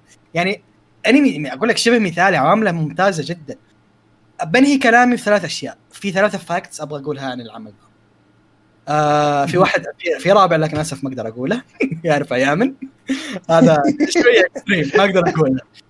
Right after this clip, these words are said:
Speaker 1: آه، في ثلاثة
Speaker 2: إيه.
Speaker 1: رأيين عندنا أقولهم. الأول، إن في كثير من النكت اللي صارت في العمل، آه، ما هي في النص، ارتجالية. ارتجالية بشكل كامل.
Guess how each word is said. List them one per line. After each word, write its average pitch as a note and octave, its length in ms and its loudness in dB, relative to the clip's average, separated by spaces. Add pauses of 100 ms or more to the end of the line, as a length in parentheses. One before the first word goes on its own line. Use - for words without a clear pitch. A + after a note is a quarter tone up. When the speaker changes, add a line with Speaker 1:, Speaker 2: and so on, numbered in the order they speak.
(420)
Speaker 1:
آه، F3 360 6
في E3+ 120 2
ثلاثة A#3 240 4
Speaker 2:
إيه. E3 80 4
Speaker 1:
رأيين B2+ 280 0 (280)
عندنا F#3+ 200 -4
أقولهم. B2+ 300 -8 (380)
الأول، F#3 460 0 (400)
إن D#3 80 -6
في F#3 160 -8
كثير G#3+ 340 -6
من F#3 100 -8
النكت D#3+ 400 -10
اللي A#2+ 120 -16
صارت D#3+ 320 -8
في - 80 -18
العمل، D3 380 -6 (880)
آه، C#3+ 140 -2
ما F#3 120 2
هي F#3+ 80 2
في D#3 60 -8
النص، B2 420 -8
ارتجالية. C3+ 600 0 (1500)
ارتجالية E3 480 2
بشكل - 220 -4
كامل. A2+ 320 -10